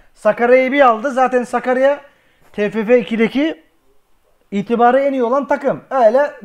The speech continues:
terör estiriyor anasını satayım. Burak İnce'yi almış, Atalay'ı almış, Ömer Beyaz'ı almış. Ne olur transfer yap. Ah yaparsın şimdi. Magic Fingers diyor. O finger'ları var ya. <laughs> Magic Fingers ha.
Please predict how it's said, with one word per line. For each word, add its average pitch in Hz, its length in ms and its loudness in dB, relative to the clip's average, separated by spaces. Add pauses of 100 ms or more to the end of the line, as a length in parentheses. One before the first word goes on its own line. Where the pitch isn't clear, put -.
terör 285 240 4
estiriyor 214 420 0
anasını 170 300 -6
satayım. 143 380 -10 (420)
Burak 233 300 2
İnce'yi 240 380 0
almış, 247 380 -2
Atalay'ı 226 500 2
almış, 240 440 -2
Ömer 220 320 2
Beyaz'ı 202 300 2
almış. 233 440 0
Ne 233 60 -6
olur 240 320 0
transfer 233 400 -4
yap. 185 260 -2
Ah 262 200 0
yaparsın 202 400 0
şimdi. 135 420 -12 (800)
Magic 196 260 -2
Fingers 170 440 -8
diyor. 131 220 -10
O 165 60 -4
finger'ları 185 560 -4
var 220 120 2
ya. 160 240 -6 (440)
<laughs> 147 60 -20 (3000)
Magic 196 320 -2
Fingers 156 480 -8
ha. 185 280 0